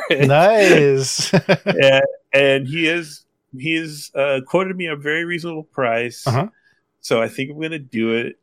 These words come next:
Speaker 2: Wow.
Speaker 1: And I hope I, I hope I don't regret it.
Speaker 2: Uh-huh.
Speaker 1: Um, but yeah, and we'll see. We'll see how it all turns out. How about you? <laughs>
Speaker 2: <laughs> Right. So, so I expect you to be pressing some vinyl and, uh, source-,
Speaker 1: Yeah,
Speaker 2: sourcing
Speaker 1: right.
Speaker 2: co-, some cassette tapes and everything. Yeah.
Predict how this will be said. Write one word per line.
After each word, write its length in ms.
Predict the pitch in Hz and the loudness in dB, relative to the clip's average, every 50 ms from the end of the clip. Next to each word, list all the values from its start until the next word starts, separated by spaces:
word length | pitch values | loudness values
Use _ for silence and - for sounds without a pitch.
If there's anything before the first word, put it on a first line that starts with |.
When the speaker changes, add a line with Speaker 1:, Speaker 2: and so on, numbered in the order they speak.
| _ _ | _ _
Speaker 2:
Wow. 300 | - - 98 123 147 156 | -4 -2 0 0 0 0
Speaker 1:
And 80 | 170 | -2
I 40 | 170 | -2
hope 120 | - - 170 | -2 -2 -2
I, 80 | 127 | -4
I 380 | 110 117 131 156 151 139 - 104 | -4 -6 -6 -8 -10 -14 -6 -2
hope 160 | 131 143 139 147 | 0 0 0 0
I 60 | 143 | -2
don't 160 | 143 147 160 | -2 -2 -4
regret 420 | 180 156 156 139 139 117 110 113 110 | -4 -4 -6 -4 -2 -2 -2 -2 -2
it. 200 | 113 113 117 - | -2 -4 -4 -4
Speaker 2:
Uh-huh. 280 | - 117 123 131 139 190 202 - - _ _ _ _ - 110 107 110 | -2 0 0 0 0 -2 -6 -12 -20 _ _ _ _ -16 -10 -6 -4
Speaker 1:
Um, 520 | 107 110 110 104 107 107 107 107 104 110 - _ _ _ _ 139 117 | -4 -2 -2 -4 -6 -8 -10 -14 -18 -20 -20 _ _ _ _ -6 -2
but 220 | 123 117 113 - | 0 0 0 0
yeah, 260 | 147 175 170 127 92 - - _ _ - | 2 2 2 0 0 -6 -14 _ _ -14
and 280 | 147 135 143 160 202 - _ _ _ _ _ _ | -12 -12 -12 -14 -18 -20 _ _ _ _ _ _
we'll 140 | 131 147 160 | -4 -4 -4
see. 320 | - - 202 160 127 - - | -2 -2 -2 -2 -2 -2 -4
We'll 80 | 143 139 | -8 -8
see 120 | - - | -4 -2
how 120 | 165 156 156 | -2 -2 0
it 60 | 156 | -2
all 80 | 156 147 | -4 -6
turns 260 | - - 160 143 135 | -8 -10 -10 -4 -2
out. 280 | 147 123 101 98 - - - | -2 -2 -2 -4 -8 -12 -12
How 60 | - 139 | -10 -8
about 220 | 143 147 143 143 | -4 -4 -4 -2
you? 220 | 139 135 117 107 104 - | -2 -2 -4 -4 -6 -8
<laughs> 160 | - - _ | -14 -16 _
Speaker 2:
<laughs> 120 | - - - | -12 -4 -2
Right. 720 | 143 135 160 202 170 143 117 - 190 226 - - 226 208 - | 2 4 4 4 4 4 2 2 2 2 2 2 0 -2 -2
So, 240 | 196 165 208 202 - - - - 170 147 | -2 2 2 2 2 0 -4 -10 -12 -2
so 120 | - 147 | 0 2
I 120 | 143 139 135 | 2 4 2
expect 320 | 139 - - 190 185 - | 2 2 2 2 2 2
you 60 | 196 175 | 0 0
to 60 | 151 | 0
be 100 | 127 123 | -2 -4
pressing 380 | - - 185 180 - 180 156 | 2 4 4 4 4 2 -2
some 240 | 143 - 160 131 110 | -2 -2 -2 -2 0
vinyl 600 | 92 120 120 135 147 151 151 151 151 156 151 143 - | 2 2 4 4 4 4 4 4 4 4 2 0 0
and, 260 | 113 110 110 107 101 | 0 0 0 0 0
uh, 200 | 113 107 101 98 | 2 4 4 4
source-, 120 | 104 127 127 | 4 4 6
Speaker 1:
Yeah, 280 | 143 147 151 143 127 120 | 6 6 6 4 2 2
Speaker 2:
sourcing 360 | - - 165 160 123 165 156 | 2 2 2 2 2 2 0
Speaker 1:
right. 80 | 139 - | 2 0
Speaker 2:
co-, 120 | 135 123 | -2 -2
some 200 | - - 135 113 | 0 0 -2 0
cassette 400 | - - 113 - - 143 147 - | 0 -2 -2 0 2 2 2 2
tapes 380 | - 147 143 143 139 - - - | 2 2 4 2 2 0 -4 -2
and 100 | 117 117 | 0 0
everything. 400 | 127 123 135 127 - 101 95 95 | 0 0 0 -2 -2 -4 -4 -4
Yeah. 220 | 104 120 120 117 | -4 -6 -6 -8